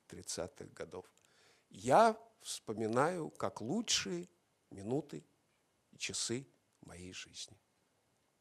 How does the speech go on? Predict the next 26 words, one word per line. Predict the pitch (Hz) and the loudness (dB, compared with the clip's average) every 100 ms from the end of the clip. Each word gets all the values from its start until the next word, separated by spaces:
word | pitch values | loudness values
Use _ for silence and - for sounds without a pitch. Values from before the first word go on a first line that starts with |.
| _ _ | _ _
Лившиц | 120 165 - - | -4 -2 -2 -4
ему | 180 | -4
отвечает | 110 - 107 - - - - _ | -8 -8 -6 -4 -4 -10 -20 _
тем | - 95 | -4 -2
же. | - - - - - - - - | -6 -16 -20 -16 -14 -12 -12 0
Так | 180 | 8
вот, | 302 294 | 10 8
беседы, | 277 247 - 156 127 120 - | 10 12 12 12 10 -2 -6
беседуют. | - 240 - 165 131 135 117 156 | 2 8 10 10 6 2 0 4
О | |
чем? | 196 - 135 - - _ _ _ _ _ _ _ _ | 6 10 8 6 -10 _ _ _ _ _ _ _ _
Обо | 143 196 | 6 8
всем. | - - 101 - - _ _ _ _ _ _ _ _ _ - | 6 2 0 -8 -20 _ _ _ _ _ _ _ _ _ 8
Об-, | - 196 - - - - - - - | 10 10 6 -20 -20 -20 -20 -20 6
о | 139 | 12
том, | 269 233 | 12 12
что | - 214 | 12 12
творится | 208 175 196 170 160 | 12 10 10 8 8
на | 151 | 8
Западе, | 123 107 - - - _ _ _ - | 6 0 -2 -12 -18 _ _ _ 2
о | - | 8
том, | 143 240 214 | 12 12 12
что | - 202 | 8 6
творится | 180 180 190 - 160 | 8 6 8 4 4
в | 160 | 4
России. | 160 - 101 107 | 2 0 -2 -8